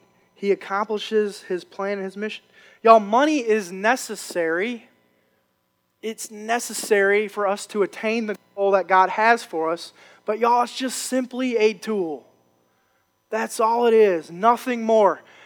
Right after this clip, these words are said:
We gotta quit chasing the, the money and the dollar signs, and we have to see it and recognize it as just, as just money. I'm just a filter, a conduit by which God blesses me to be a blessing.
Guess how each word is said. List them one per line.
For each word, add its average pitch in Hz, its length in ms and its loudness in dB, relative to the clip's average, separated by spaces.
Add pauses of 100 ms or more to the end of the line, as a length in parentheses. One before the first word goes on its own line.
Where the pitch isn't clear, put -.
(160)
We 240 100 4
gotta 247 280 10
quit 254 360 0
chasing 247 600 -4
the, 175 260 -2
the 165 140 -6
money 233 540 -6
and 185 180 -8
the 170 80 -4
dollar 214 360 2
signs, 226 360 -2
and 214 80 -4
we 226 80 -4
have 226 160 -4
to 190 80 -10
see 269 300 -2
it - 20 2
and 214 80 -2
recognize 220 500 0
it 208 80 0
as 196 220 0
just, 220 320 -2 (380)
as 226 200 4
just 247 300 -2
money. 214 280 4
I'm 247 260 6
just 277 260 0
a 247 120 6
filter, 320 580 4
a 202 100 2
conduit 233 760 0 (380)
by 220 140 8
which 214 340 4
God 226 300 4
blesses 233 480 2
me 262 260 -2
to 226 120 -8
be 220 180 -2
a 226 80 4
blessing. 180 500 0